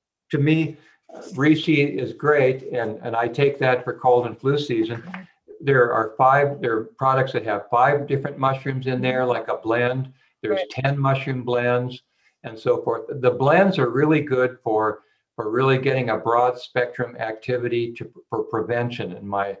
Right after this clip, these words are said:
Speaker 1: opinion.
Speaker 2: Mm-hmm.
Speaker 1: So you can take those as a daily supplement. You're getting reishi, you're getting shiitake, you're getting turkey tail, and you're getting all of those in one product. And then you can take that daily as a preventative. So I'm really into 'em for prevention.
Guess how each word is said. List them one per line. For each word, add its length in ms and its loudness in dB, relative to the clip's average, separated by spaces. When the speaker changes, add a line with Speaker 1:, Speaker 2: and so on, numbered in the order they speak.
Speaker 1:
opinion. 480 -10
Speaker 2:
Mm-hmm. 140 -18
Speaker 1:
So 400 -2
you 120 -6
can 180 -2
take 260 0
those 300 0
as 140 -6
a 100 -4
daily 380 2
supplement. 600 -4
You're 120 -6
getting 400 0
reishi, 440 -2
you're 140 -6
getting 300 -6
shiitake, 580 -2
you're 200 -8
getting 200 -6
turkey 300 -6
tail, 420 -4
and 180 -6
you're 140 -6
getting 300 -2
all 260 4
of 100 0
those 280 -2
in 120 -8
one 220 -4
product. 540 0
And 100 -8
then 140 -8
you 120 -14
can 160 -14
take 340 -4
that 260 -8
daily 420 -2
as 160 -8
a 40 -6
preventative. 760 -4
So 180 -6
I'm 160 -4
really 440 -2
into 360 -6
'em 120 -8
for 160 -8
prevention. 680 -10